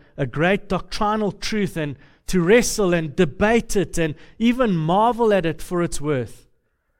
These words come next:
It's another thing making application of it and applying it to one's everyday life. And you may say, "Well, how do you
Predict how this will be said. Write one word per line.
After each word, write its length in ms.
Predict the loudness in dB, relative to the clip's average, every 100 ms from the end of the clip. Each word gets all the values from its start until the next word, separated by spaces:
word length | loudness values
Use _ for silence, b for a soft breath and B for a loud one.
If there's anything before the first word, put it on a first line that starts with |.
| _ _ _ -12
It's 200 | -6 -4
another 320 | -2 -2 -4
thing 240 | -4 -6
making 400 | -4 -6 -6 -10
application 720 | -10 -10 -10 -6 -6 -6 -6 -8
of 120 | -10
it 280 | -12 -12 -16 -18 _
and 140 | -10 -8
applying 560 | -8 -8 -8 -6 -6
it 260 | -8 -10 -14 -16 -20 _
to 140 | -10 -8
one's 340 | -6 -8 -10
everyday 460 | -8 -6 -6 -6 -6
life. 540 | -6 -6 -10 -16 -20 _ _ _ _ _ _ _
And 100 | -8
you 60 | -4
may 180 | -2 -2
say, 260 | -2 -2
"Well, 200 | 0 -2
how 240 | -2 -2 -4
do 100 | -4
you 380 | -4 -4 -6